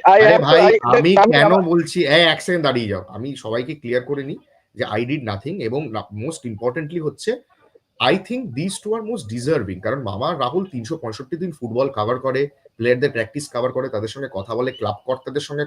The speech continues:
Speaker 1: কথা বলে, অফিসিয়ালদের সঙ্গে কথা বলে। So they are the best to host this। রাহুল এবং মামা, they will be on the dais। এবং মামা আজকে অ্যালভিটোর একটা ইন্টারভিউ করতে অ্যালভিটোর বাড়িতে গেছিল, সেখান থেকেই জয়েন করেছে। তো Alvito will be one of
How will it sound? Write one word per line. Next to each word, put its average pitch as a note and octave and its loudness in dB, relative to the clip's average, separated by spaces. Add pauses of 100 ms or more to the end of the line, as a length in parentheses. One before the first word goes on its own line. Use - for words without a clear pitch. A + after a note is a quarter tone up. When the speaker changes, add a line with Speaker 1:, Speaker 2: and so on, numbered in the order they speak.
Speaker 1:
কথা A2+ -6
বলে, C3 -2
অফিসিয়ালদের D3+ -6
সঙ্গে C#3+ -10
কথা G2 -8
বলে। A2+ -2 (320)
So - -6
they G3+ 6
are A3+ -6
the - -4
best G3 2
to A#3 -4 (100)
host D#3+ -2
this। - -2 (400)
রাহুল E3 0
এবং G3+ -4 (140)
মামা, B2 -4
they C3+ 0
will D3 -4
be D#3+ 2
on B2 -2
the D#3+ 0 (100)
dais। B2 0 (280)
এবং C#3 -2
মামা A2 -2
আজকে C#3+ -4
অ্যালভিটোর C#3+ -2
একটা E3+ -8
ইন্টারভিউ D#3+ -4
করতে D#3+ -6
অ্যালভিটোর C#3 -4
বাড়িতে B2+ -2
গেছিল, C#3+ -6 (100)
সেখান B2+ -10
থেকেই D3+ -8
জয়েন A#2+ -4
করেছে। C#3+ -4 (360)
তো D3+ -4 (100)
Alvito F#3+ 0
will D3+ -2
be D3 -2 (160)
one B2+ -4
of B2+ -10